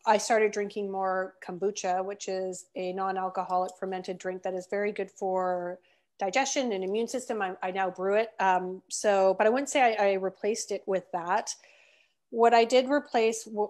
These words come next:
were, um, my, my rituals. So I would have a ritual of making dinner and having a glass of wine, which would turn into two, which would turn into three.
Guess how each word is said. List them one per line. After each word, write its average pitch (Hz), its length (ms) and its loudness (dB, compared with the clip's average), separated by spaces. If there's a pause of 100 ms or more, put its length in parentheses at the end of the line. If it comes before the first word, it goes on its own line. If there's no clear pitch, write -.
were, 202 640 2
um, 190 500 2 (280)
my, 190 840 0 (560)
my 202 200 4
rituals. 185 720 -2
So 190 280 4
I 190 120 6
would 196 120 2
have 196 160 0
a 202 80 0
ritual 196 460 -2
of 170 160 -4
making 190 400 -6
dinner 202 300 -2
and 185 100 -4
having 185 300 -4
a 180 60 -8
glass 180 300 0
of 180 100 -4
wine, 196 280 -2
which 180 160 -10
would 170 120 -12
turn 180 180 -6
into 175 180 -10
two, 175 220 -6
which 180 180 -8
would 180 100 -14
turn 175 200 -8
into 170 200 -14
three. 170 380 -8